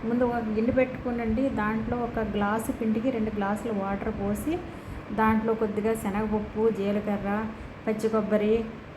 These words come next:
సాల్ట్ వెయ్యాలి. నేను పచ్చి కొబ్బరి వేయలేదండి.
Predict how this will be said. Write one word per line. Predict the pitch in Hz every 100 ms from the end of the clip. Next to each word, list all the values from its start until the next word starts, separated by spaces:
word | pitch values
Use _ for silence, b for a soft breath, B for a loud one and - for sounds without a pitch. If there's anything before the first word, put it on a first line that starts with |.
| - -
సాల్ట్ | 214 208 208
వెయ్యాలి. | 226 202 190 196 175 190 277 - -
నేను | 233 240 240 233 226 220 -
పచ్చి | 214 254
కొబ్బరి | 262 247 220
వేయలేదండి. | 202 202 202 180 160 151